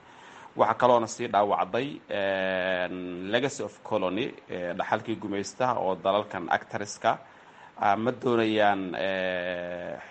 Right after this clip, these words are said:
xiriir wanaagsan iyo, iyo mid dhaqaale iyo mid siyaasad dalalka soo koray inay, inay yeeshaan, ah, maadaama haddii ay saa ay sameeyaan isku filaansho ay gaarayaan. Okay, eh, aan u soo noqdo su-aashaada, ah,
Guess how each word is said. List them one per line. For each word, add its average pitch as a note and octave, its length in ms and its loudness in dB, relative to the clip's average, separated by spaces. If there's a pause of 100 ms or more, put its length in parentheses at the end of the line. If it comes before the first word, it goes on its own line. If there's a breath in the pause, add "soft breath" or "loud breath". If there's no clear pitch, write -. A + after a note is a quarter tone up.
(140)
xiriir A#2+ 260 -2
wanaagsan G#2 800 -2
iyo, F2+ 440 -6 (580 loud breath)
iyo G2+ 200 -6
mid A2 260 -2
dhaqaale G#2 520 4
iyo G2+ 260 -8
mid A2 160 -4
siyaasad G#2 540 -4
dalalka G#2 260 -4
soo G#2+ 200 -6
koray G2 280 -4
inay, G2 200 -4 (140)
inay G2 200 -4
yeeshaan, G2 600 0
ah, F2+ 280 0
maadaama F#2+ 680 2
haddii G2+ 380 -6
ay G2 100 -6
saa G2+ 220 2
ay F#2 80 2
sameeyaan F#2+ 580 -2 (380 loud breath)
isku - 200 -12
filaansho G2 420 -2
ay G2 140 -4
gaarayaan. F2+ 560 0 (580 loud breath)
Okay, G#2 360 0
eh, G#2+ 140 4
aan G#2+ 160 4
u B2+ 40 -2
soo C3 140 0
noqdo B2+ 240 -2
su-aashaada, A2+ 760 0
ah, F#2+ 480 0